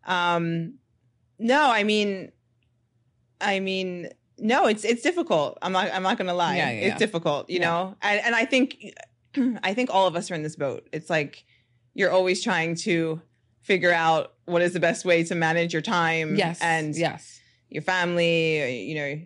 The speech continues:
Speaker 1: your relationships, whatever, and, and, and work and work nonstop. And, and, and something always kind of suffers in some way,
Speaker 2: Yeah.
Speaker 1: right?
Speaker 2: Yes,
Speaker 1: You know, and so then,
Speaker 2: yes.
Speaker 1: then you're like, "Okay, that's suffering. Let me try and do this." So I think it's just, like, continuous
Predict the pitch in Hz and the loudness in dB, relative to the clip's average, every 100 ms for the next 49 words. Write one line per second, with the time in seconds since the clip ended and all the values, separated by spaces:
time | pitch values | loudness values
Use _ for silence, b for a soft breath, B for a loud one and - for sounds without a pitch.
0 | _ - 147 175 175 180 170 165 - 170 | _ -10 -2 0 0 -4 -2 -2 0 -2
1 | 170 143 143 117 165 196 _ 175 170 175 | 0 -2 -2 -4 -6 -10 _ -2 -2 0
2 | 180 175 - 175 175 160 151 156 156 160 | -2 0 -2 -2 0 0 2 0 -2 -2
3 | 156 156 160 151 151 - 160 - 165 185 | -4 -4 -2 -2 -2 -4 -4 -4 -2 -2
4 | 180 180 170 165 160 151 156 - - 175 | -2 0 0 0 -2 -6 -12 -16 -6 -4
5 | 160 - 151 143 156 151 147 147 151 156 | -4 -2 -4 -2 -6 -6 -6 -8 -4 -4
6 | 151 147 143 143 151 185 165 143 165 147 | -2 -2 0 0 0 0 0 -2 -2 0
7 | 170 175 185 190 175 180 165 170 170 170 | 0 -2 -2 -2 -2 0 2 2 2 2
8 | 165 165 170 170 165 160 151 165 165 147 | 2 0 0 2 2 2 0 -2 -2 0
9 | 151 180 151 170 156 151 143 165 151 143 | -2 -2 -4 -2 -2 -2 -2 0 0 -2
10 | 143 b b b - 170 160 165 185 180 | -8 b b b -2 2 2 2 2 2
11 | 214 202 196 190 - 175 - b b b | 0 0 -2 -4 0 0 -2 b b b
12 | b - 208 170 240 185 180 175 - - | b -2 -2 0 -2 0 0 0 -4 -16